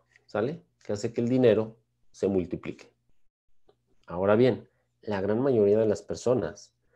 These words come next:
ve el dinero con la flechita hacia abajo, ¿sí? Llegó la quincena, llegó el pago, llegó el cheque, generé el ingreso. ¿En qué me lo voy a gastar? ¿Sí? ¿Qué voy a comprar? ¿Qué tengo que pagar?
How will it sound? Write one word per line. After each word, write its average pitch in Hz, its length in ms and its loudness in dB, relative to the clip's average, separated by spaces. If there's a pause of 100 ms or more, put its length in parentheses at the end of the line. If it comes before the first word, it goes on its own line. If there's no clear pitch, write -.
(440)
ve 98 460 0
el 110 100 -4
dinero 110 400 2
con 101 140 -4
la 85 80 -6
flechita - 480 -10
hacia 95 160 -6
abajo, - 340 -8 (800)
¿sí? - 220 -18 (160)
Llegó 98 220 -2
la 113 140 0
quincena, 139 520 0
llegó 104 260 2
el 107 100 -4
pago, 131 300 2
llegó 104 220 2
el 101 80 -4
cheque, 127 360 0
generé 95 320 0
el 110 100 4
ingreso. 117 640 2 (600)
¿En 98 120 -14
qué 101 140 -8
me 104 100 -2
lo 101 120 0
voy 95 160 0
a 95 60 0
gastar? 120 380 -4 (1120)
¿Sí? 107 300 -8 (240)
¿Qué 92 140 -8
voy 95 160 0
a 95 100 -4
comprar? 110 400 -4 (1200)
¿Qué 98 100 -10
tengo 98 280 -2
que 95 120 -6
pagar? 104 400 -6